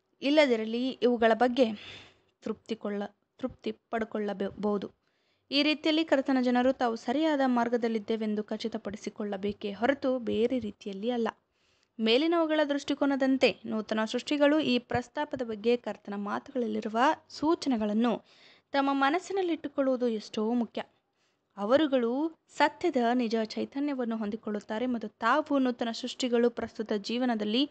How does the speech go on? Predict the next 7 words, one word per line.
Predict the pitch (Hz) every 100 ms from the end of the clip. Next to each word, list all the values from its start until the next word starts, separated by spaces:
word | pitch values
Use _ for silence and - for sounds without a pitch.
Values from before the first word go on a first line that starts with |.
| - - - -
ಆನಂದಿಸಲು | 214 240 269 339 381 349 302 254 240
ಪ್ರಪಂಚದವರಂತೆ | - 220 240 247 254 220 214 214 240 277 220 - - - -
ಜೀವಿಸುವವರಲ್ಲ, | 208 302 320 - 277 247 214 240 240 220 262
ದೇಹದ | 214 247 240
ಇಚ್ಛಾನುಸಾರ | 214 208 - 269 285 277 233 214
ಕುಟುಂಬವನ್ನು | 214 202 208 208 208
ಪಾಲಿಸುವವರಲ್ಲ, | 202 - 226 277 285 240 220 208